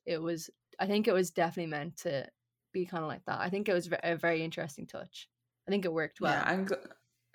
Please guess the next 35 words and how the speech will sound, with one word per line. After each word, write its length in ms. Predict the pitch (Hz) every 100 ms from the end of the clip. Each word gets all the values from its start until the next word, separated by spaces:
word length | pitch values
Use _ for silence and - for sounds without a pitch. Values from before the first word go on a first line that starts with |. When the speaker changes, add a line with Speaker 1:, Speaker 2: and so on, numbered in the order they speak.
| _ 180
Speaker 2:
I'm 120 | 190
glad 280 | 170 175 202
you 80 |
got 160 | 180 160
those 160 | 160 147
vibes 380 | 139 139 - -
too, 160 | 127
'cause 100 | 120
I 100 | 123
was 140 | 135 143
worried 220 | 147 143
that 80 | 143
was, 120 | 139
like, 100 | 139
my 120 | 139
Catholic 420 | 143 - - - -
upbringing 580 | - - - - -
really 280 | 156 - 170
coming 240 | - - 80
out 200 | - -
there. 320 | - 233 - 190
Speaker 1:
<laughs> 500 | 240 247 - - -
Well, 80 | 233
I 60 |
had 80 | 220
a 40 |
Catholic 360 | 214 202 196 180
upbringing 400 | 175 170 165 165
too, 240 | 165 151
so 120 | 160 165
maybe 240 | 160 160
it's 80 | 156
both 240 | - 165
of 60 | -
us. 160 | 156